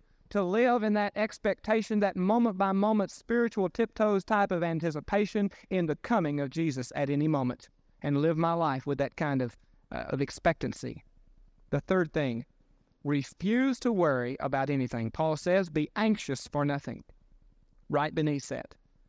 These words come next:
What am I gonna have to do? How am I gonna have to discipline myself when worry begins to, to come upon me? What am I gonna have to do to refuse to worry about anything?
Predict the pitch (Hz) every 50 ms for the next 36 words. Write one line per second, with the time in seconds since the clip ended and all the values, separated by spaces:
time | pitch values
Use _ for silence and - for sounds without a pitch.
0 | _ _ _ - 160 180 196 202 202 214 208 220 214 208 214 196 - 185 190 170
1 | 151 165 196 214 233 233 233 233 220 208 208 - 180 160 156 202 202 - 208 202
2 | 208 196 196 - - 185 160 131 - - 156 147 143 139 147 156 175 185 190 190
3 | 196 190 190 180 190 196 196 202 - - 208 180 - - _ _ - 180 - -
4 | 190 190 185 - 196 190 180 170 160 156 143 135 - _ - - _ _ _ -
5 | - - - 175 170 170 175 170 175 170 185 185 185 180 190 185 - - 180 175
6 | 180 160 143 127 123 - - _ _ _ _ _ _ _ _ - - 143 143 135
7 | 131 - - 160 170 175 165 - - 151 147 151 151 135 120 117 113 - - -
8 | - 135 123 123 127 123 123 120 - - 117 120 -